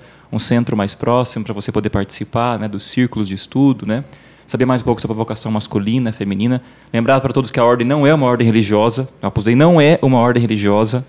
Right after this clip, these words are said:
né? É, então, tudo isso você consegue encontrar na internet, né? Quem quer, vai atrás, quem quer, consegue, tá? Mas eu agradeço muito a Deus pela essa oportunidade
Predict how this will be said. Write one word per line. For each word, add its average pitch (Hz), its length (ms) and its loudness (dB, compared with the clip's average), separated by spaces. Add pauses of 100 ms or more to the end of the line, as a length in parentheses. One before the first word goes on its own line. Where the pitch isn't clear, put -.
né? 120 220 2 (720)
É, 90 420 -2 (120)
então, 131 320 2 (640)
tudo 190 200 4
isso 185 200 0 (140)
você 190 120 -2
consegue 185 300 2
encontrar 160 200 0
na 156 80 0
internet, 135 540 -2
né? 117 80 -4 (280)
Quem 185 200 2
quer, 190 420 2
vai 139 140 2
atrás, 139 400 -2
quem 127 120 -2
quer, 123 120 -2
consegue, 113 520 -4 (160)
tá? 131 220 -6 (640)
Mas 139 400 0 (560)
eu 120 220 2 (260)
agradeço 127 440 0
muito 156 220 2
a 143 40 2
Deus 127 220 2
pela 120 180 0
essa 127 120 -2
oportunidade 117 760 0